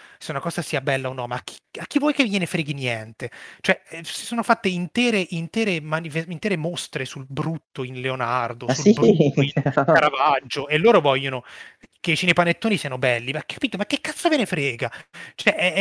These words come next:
Speaker 1: è, è totalmente irrilevante per capire, <laughs> secondo me, la struttura di un'opera. E per cui, boh, non,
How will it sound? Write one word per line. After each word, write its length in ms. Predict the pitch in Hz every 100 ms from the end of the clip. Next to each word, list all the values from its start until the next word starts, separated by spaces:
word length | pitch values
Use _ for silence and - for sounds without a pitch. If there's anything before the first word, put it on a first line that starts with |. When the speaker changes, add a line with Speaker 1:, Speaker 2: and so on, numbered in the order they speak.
| 196
Speaker 1:
è, 180 | 208 202
è 100 | 208
totalmente 420 | 226 247 302 247
irrilevante 680 | 190 160 151 156 127 131
per 140 | 139 123
capire, 480 | - - 143 135 135
<laughs> 460 | 131 - - - -
secondo 420 | - 170 156 156
me, 140 | 156 - - - - _
la 160 | 147
struttura 560 | 143 - 160 - 160 139
di 100 | 127
un'opera. 480 | 127 113 110 113 104 - - _ _ _
E 300 | - - -
per 160 | 165
cui, 400 | - 262 156 123
boh, 160 | 127 156
non, 680 | 156 160 170 165 156 151 143